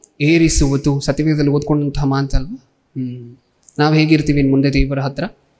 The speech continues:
ಇದೆಲ್ಲ ನೋಡಿದಾಗ, ಈ ಆದಮ್ ಅವರ ಸ್ಥಿತಿಯೆಲ್ಲ ನೋಡಿದಾಗ,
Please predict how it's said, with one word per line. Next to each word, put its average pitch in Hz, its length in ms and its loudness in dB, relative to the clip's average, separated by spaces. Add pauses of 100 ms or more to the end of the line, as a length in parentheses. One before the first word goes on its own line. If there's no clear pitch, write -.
(240)
ಇದೆಲ್ಲ 147 260 4
ನೋಡಿದಾಗ, 156 400 4
ಈ 143 80 2
ಆದಮ್ 151 320 2
ಅವರ 151 240 0
ಸ್ಥಿತಿಯೆಲ್ಲ 143 580 0
ನೋಡಿದಾಗ, 131 400 2